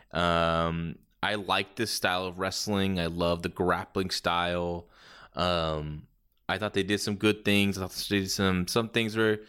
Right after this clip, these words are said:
I have questions about, but, um, overall, I enjoyed the matches,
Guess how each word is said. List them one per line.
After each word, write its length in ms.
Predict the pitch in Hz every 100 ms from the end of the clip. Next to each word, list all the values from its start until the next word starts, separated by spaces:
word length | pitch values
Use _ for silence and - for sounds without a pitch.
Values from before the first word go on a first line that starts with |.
| - -
I 80 | -
have 160 | 110 -
questions 400 | 117 104 110 110
about, 520 | 104 98 101 107 -
but, 320 | 98 92 - 92
um, 560 | 92 90 85 80 80 - _ _ -
overall, 640 | 208 196 147 147 151 147 147
I 60 | 104
enjoyed 600 | 107 107 104 113 117 120
the 80 | 87
matches, 800 | 85 85 - - - - -